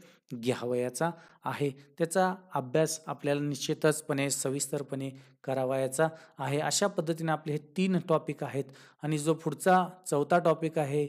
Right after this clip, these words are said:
की हा इतिहास समजून घेण्यासाठी जी काही साधने असतात ती साधने खूप महत्त्वपूर्ण असतात.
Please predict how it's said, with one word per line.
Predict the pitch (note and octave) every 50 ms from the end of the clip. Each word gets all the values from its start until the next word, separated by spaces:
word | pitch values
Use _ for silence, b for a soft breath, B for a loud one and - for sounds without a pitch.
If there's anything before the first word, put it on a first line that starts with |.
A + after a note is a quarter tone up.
| C#3+ B B B B B _
की | - F3 F#3 G3 G3+ A3 - - _
हा | _ - - E3+ G3 G#3
इतिहास | F#3 D#3 C#3 - - E3 D#3+ F#3+ G3 F#3 - - C#3+ - _ _ _ _ _ _ _ _ _ _ _ -
समजून | - - E3 D#3 D3+ D3+ D3+ D3+ G#3 G#3 G3
घेण्यासाठी | F3 D#3+ D3 D3+ D#3 D3 - - C#3 B2+ D3 C#3+ C3 C3 C3+ B B B B B B _ C3+
जी | B2 C#3+ D#3+
काही | D#3+ - D#3+ E3
साधने | D#3+ - - C#3+ B2+ B2 B2 C3 D3 D3+
असतात | D3 C3+ - - C#3+ C3+
ती | - - - - _ _ - D#3
साधने | - - - C3 A#2+ A#2 A#2 A#2+ C3 C3 C3
खूप | - C#3+ C3+ - -
महत्त्वपूर्ण | A#2 G#2+ - - B2+ A2+ - - A#2 A2 G#2+ G#2+
असतात. | A2 - - - -